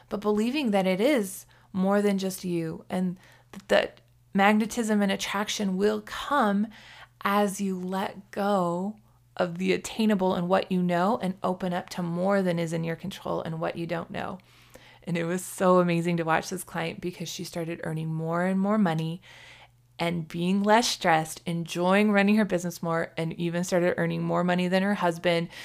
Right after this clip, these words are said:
They got to change their whole structure of their income as a family, and it was so beautiful to watch of, like, letting go of the control brought more. And that is true abundance for you, and really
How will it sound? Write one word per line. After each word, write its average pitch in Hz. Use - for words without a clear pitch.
They 175
got 170
to 185
change 202
their 185
whole 202
structure 208
of 185
their 190
income 202
as 190
a 202
family, 170
and 170
it 139
was 180
so 190
beautiful 185
to 190
watch 165
of, 170
like, 170
letting 185
go 185
of 185
the 190
control 185
brought 165
more. 165
And 165
that 170
is 214
true 202
abundance 160
for -
you, -
and 160
really 190